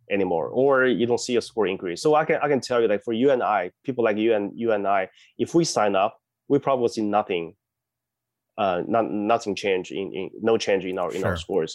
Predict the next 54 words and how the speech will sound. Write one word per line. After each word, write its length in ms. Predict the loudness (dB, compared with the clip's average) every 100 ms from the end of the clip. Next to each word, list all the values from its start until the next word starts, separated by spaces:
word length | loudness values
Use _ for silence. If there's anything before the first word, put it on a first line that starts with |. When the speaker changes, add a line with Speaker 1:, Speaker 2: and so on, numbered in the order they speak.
| -2
Speaker 1:
because 180 | -2
Speaker 2:
Sure. 100 | 2 2
Speaker 1:
we 40 | 2
have 80 |
a 80 | 0 0
very 120 | -2 -2
thick 140 | -4 -2 -4
file. 220 | -4 -4 -4
But 120 | 0
for 120 | 2 2 2
somebody 260 | 2 2 2
who's 200 | -2 0 0
a, 20 | 0 _ _ _ _ _
who's 160 | -2 2
a 40 | 4 4
new 100 | 2 0
to 80 |
credit, 400 | -6 -2 0 0 -2 _ -10
a 80 | 0 2
very 140 | 2 0
thin 160 | 0 0
file, 280 | 0 0 -2 -4
or 80 | -4 -4
the 80 | -2
file 200 | 0 2 0
is 100 | -4
too 220 | -6 -6 -4
stale 340 | 0 2 2 0 -4
that 120 | -6 -6
it 100 | -8
could 140 | -2 -2
even 140 | -2 0
generate 340 | 0 2 -2
a 40 | -4
score, 260 | -2 0 0 -2 -14 -20 -8 0
then 140 | 2
such 260 | 2 -2 0
information 440 | 0 2 0 0
all 100 | -2
of 60 | -2
a 20 |
sudden 220 | -4 -8
becomes 400 | -8 -4 -4 -4 -4 0
very 160 | 0 2 0
valuable. 500 | -2 -6 -8 -10 -12 _ _ _ _ _ _ _ _ _
And, 320 | 0 2 2 2
uh, 60 | 0
the 80 | 0 -2
person 200 | -4 -2
could 200 | -2 0
see 140 | -2
a 40 | -2
big 100 | -4 -2
boost. 320 | -2 -2